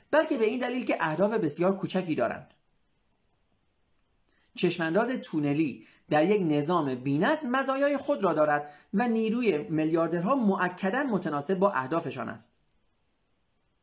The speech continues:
اگر ثروتمندترین مرد جهان مایل می‌بود تا یک میلیارد دلار دیگر به دست آورد، می‌توانست به آسانی از نظام استفاده کند تا به هدف خود برسد. اما اگر او می‌خواست نابرابری جهانی را کاهش دهد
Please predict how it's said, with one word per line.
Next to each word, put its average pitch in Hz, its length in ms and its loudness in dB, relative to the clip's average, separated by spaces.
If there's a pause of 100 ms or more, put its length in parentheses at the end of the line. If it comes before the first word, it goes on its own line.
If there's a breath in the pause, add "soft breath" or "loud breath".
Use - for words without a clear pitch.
(840 soft breath)
اگر 208 240 2
ثروتمندترین 156 840 0
مرد 196 240 2
جهان 151 300 0
مایل 156 380 4
می‌بود 127 260 -4
تا 190 100 0
یک 302 240 0
میلیارد 247 380 0
دلار 180 300 2
دیگر 143 260 0
به 147 100 -2
دست 151 220 0
آورد، 196 300 2 (380 loud breath)
می‌توانست 277 560 2
به 190 200 4
آسانی 180 540 2
از 151 160 2
نظام 156 320 2
استفاده 151 440 -2
کند 269 240 0
تا 185 100 0
به 156 80 0
هدف 151 260 0
خود 180 240 -2
برسد. 143 520 -2 (1200 loud breath)
اما 247 260 0
اگر 160 220 2
او 226 180 0
می‌خواست 214 320 2
نابرابری 156 720 2
جهانی 165 360 0
را 180 100 2
کاهش 135 320 -2
دهد 131 280 -4